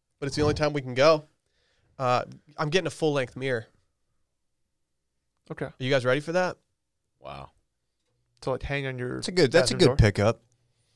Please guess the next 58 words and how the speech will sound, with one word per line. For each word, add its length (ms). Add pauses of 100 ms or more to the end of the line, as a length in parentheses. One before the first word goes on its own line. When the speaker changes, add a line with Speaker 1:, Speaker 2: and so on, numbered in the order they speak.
(320)
Speaker 1:
Yeah, 180
Speaker 4:
We, 60
Speaker 1:
we, 60
Speaker 4:
we 80
have 220
one. 280
Speaker 1:
we 140
need, 240
we 120
need 180
a 40
good 200
one 180
in 80
our 140
apartment, 560
and 180
it's 120
been, 480
now 140
that 80
we've 200
renewed 260
our 140
lease 240
and 80
everything, 400
it's 120
like, 140
you 80
know 140
what? 240
Let's 140
finally 360
put 220
the 80
pieces 400
Speaker 4:
If 100
you 60
Speaker 1:
together. 80
Speaker 4:
wanna 160
fully 340
understand 500
the 60
fit 280
that 100
you're 100
trying 300
to 60
get 120
off, 340 (200)
you 140
have 140
to 60
have 80
a 80
full-length 380
mirror. 260